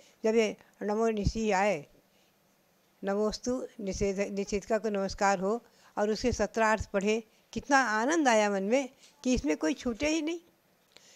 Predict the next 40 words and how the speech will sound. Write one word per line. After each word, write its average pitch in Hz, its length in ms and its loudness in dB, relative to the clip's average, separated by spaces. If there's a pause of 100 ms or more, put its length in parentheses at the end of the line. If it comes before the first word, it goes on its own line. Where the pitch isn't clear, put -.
सिद्ध 254 220 2
भगवान 220 400 2
भी 214 140 0
आ 202 160 4
गए, 208 300 2
अनंत 208 360 -2
भगवान 202 380 -2
भी 202 140 -2
आ 190 160 4
गए, 202 300 -2
महामुनि 202 560 -2
भी 208 160 0
आ 185 180 6
गए, 196 340 2 (540)
तपस्वी 233 440 -2
भी 220 140 0
आ 196 200 6
गए 208 300 0 (640)
और 277 580 4 (320)
उनसे 247 280 2
आश्रित 233 520 2
क्षेत्र 247 400 4
भी 226 160 2
आ 196 180 6
गए, 208 340 2 (440)
और 220 180 4
जहाँ 220 300 2
से 233 180 2
उन्होंने 226 300 0
मोक्ष 220 280 -4
पाया 220 260 4
वो 214 140 2
भी 240 180 4
आ 208 160 8
गए, 214 220 2
सिद्ध 220 300 -6
जीव 226 260 -2
भी 220 120 0
आ 202 160 4
गए 240 300 2